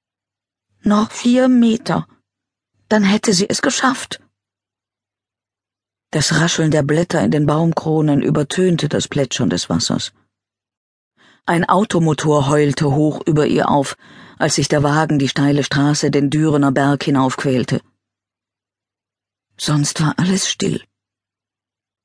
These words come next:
Sie waren allein im Kurpark. Hans, Franz und sie, Erich. Wie die drei Spatzen in dem Gedicht von Christian Morgenstern, das sie in der Schule gelernt hatten.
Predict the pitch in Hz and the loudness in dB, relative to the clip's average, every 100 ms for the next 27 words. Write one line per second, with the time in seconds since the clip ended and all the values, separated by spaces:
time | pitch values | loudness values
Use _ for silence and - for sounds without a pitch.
0 | _ _ _ _ _ _ _ - 165 170 | _ _ _ _ _ _ _ -4 0 2
1 | 180 185 - 185 214 202 175 143 _ _ | 2 0 0 2 2 2 2 -2 _ _
2 | 180 160 175 165 - 170 143 - - _ | -4 -2 -2 -2 0 0 0 -2 -12 _
3 | _ _ _ _ - 160 160 143 - - | _ _ _ _ -2 0 2 0 -4 -10
4 | _ - 139 156 147 131 - - - 147 | _ -6 -2 0 0 -2 -6 -8 -4 -2
5 | - 156 160 139 - _ _ _ _ _ | 0 0 2 -2 -6 _ _ _ _ _
6 | 175 156 151 139 135 131 - - _ _ | 0 2 2 2 -2 -2 -8 -14 _ _
7 | _ _ _ _ _ _ _ _ _ _ | _ _ _ _ _ _ _ _ _ _
8 | - - _ 220 240 254 220 240 240 185 | -20 -20 _ -2 2 2 4 2 2 0
9 | 196 - 180 151 160 156 147 147 185 - | -2 -2 0 2 2 2 0 0 -2 -2
10 | 170 156 175 - 165 156 156 170 160 - | -2 -2 -2 -2 0 2 2 0 -2 0
11 | 139 139 - - - - 127 156 165 143 | 0 0 -4 -10 -8 -4 -2 0 0 0
12 | - 156 147 135 135 139 139 143 - 123 | 0 0 0 0 2 0 0 -2 -2 -4